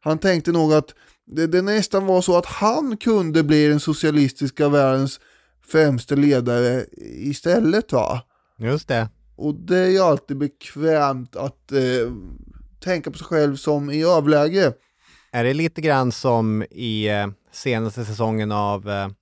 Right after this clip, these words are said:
Speaker 2: The Crown, när Tony Blair nås av nyheten att, eh, Al Gore har förlorat valet mot, eh, George W Bush?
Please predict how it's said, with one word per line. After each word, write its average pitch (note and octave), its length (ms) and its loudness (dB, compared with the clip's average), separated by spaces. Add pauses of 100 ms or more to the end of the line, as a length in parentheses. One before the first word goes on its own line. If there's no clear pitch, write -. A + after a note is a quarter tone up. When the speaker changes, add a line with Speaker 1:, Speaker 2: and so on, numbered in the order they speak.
(320)
Speaker 2:
The A2+ 80 -2
Crown, A#2+ 640 -2
när A2+ 100 -2
Tony A#2 340 0
Blair C3 320 0
nås A2+ 260 -2
av G#2+ 120 -2
nyheten G#2 720 -4
att, G2+ 320 -8
eh, G#2+ 340 -4
Al G#2+ 120 -2
Gore A#2+ 360 0
har A2 140 -2
förlorat G#2 440 -2
valet G#2 380 -2
mot, G#2 340 -8
eh, F#2+ 180 -6
George G#2+ 340 -4
W G#2+ 280 -2
Bush? A#2+ 540 -4